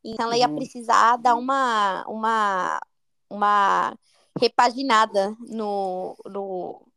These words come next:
Speaker 1: armário dela e comprar umas botas, se preparar um pouco melhor, né? E algo importante também a se comunicar, que a Olivia, ela vem escutando um barulho, né? A Olivia tá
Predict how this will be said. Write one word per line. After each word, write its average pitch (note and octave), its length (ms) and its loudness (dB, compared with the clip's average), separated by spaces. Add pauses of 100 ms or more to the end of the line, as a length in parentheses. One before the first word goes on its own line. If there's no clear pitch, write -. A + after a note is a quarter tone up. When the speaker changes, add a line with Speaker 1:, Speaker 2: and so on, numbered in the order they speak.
(100)
Speaker 1:
armário G#3 480 0
dela G#3 280 2
e C4 40 -2
comprar C4+ 360 -2
umas B3 240 -2
botas, G#3+ 680 2 (760)
se - 140 -20
preparar B3+ 480 0
um C4 60 -16
pouco A#3 300 -12
melhor, C4 440 -4
né? G#3 180 -12
E A#3 80 0
algo C4 240 4
importante D4+ 580 -2
também A#3 220 -6
a - 20 -8
se - 120 -18
comunicar, A3 600 0
que - 120 -2
a A#3+ 80 4
Olivia, B3+ 420 -4
ela C4+ 160 4
vem C4+ 240 -2
escutando C#4+ 480 -10
um D#4 80 -8
barulho, C#4+ 600 0
né? A#3 160 -6
A F#3+ 100 0
Olivia A3+ 360 -8
tá A#3 680 2